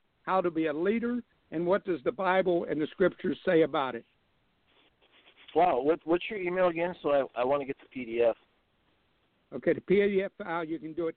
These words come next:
Speaker 1: two ways. You can go to C F A C S dot com, click on books. You'll see it on the right-hand column. Click on Walking Your Vision. Or you can go to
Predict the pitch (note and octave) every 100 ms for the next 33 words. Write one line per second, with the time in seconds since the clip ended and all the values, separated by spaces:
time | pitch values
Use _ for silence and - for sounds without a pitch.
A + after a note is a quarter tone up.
0 | - G3+ G3 F3+ C3 B2 C#3 D#3+ D#3 C#3
1 | - F#3+ F#3+ F3+ _ E3+ F#3 - - F3+
2 | F3+ E3 - E3 D3+ - F3 F3+ G3+ A#3
3 | - _ _ _ - F#3 F3+ E3+ C#3+ C3
4 | E3+ A#3+ - - _ - D#3 C#3 - F#3
5 | F3 D#3+ D#3 E3 E3 D3+ D3+ C3+ F3 G3
6 | G#3+ A3+ - _ _ - E3+ F3+ E3 D#3
7 | E3+ F3 - E3 D#3+ E3 D#3 A#2+ C3+ -
8 | _ _ - D#3 F#3 F#3 F3+ F3+ E3+ E3